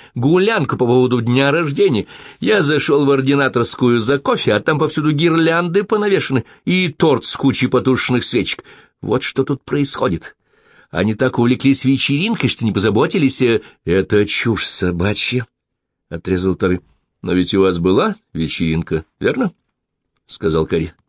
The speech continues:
«Да, до того, как все началось. Это никоим образом не помешало нашей работе.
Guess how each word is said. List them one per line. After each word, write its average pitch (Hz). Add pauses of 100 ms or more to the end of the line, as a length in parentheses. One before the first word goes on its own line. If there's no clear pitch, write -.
(420)
«Да, 113 (220)
до 90
того, 98
как -
все 113
началось. 101 (400)
Это 82
никоим 120
образом 117
не 123
помешало 131
нашей 120
работе. 95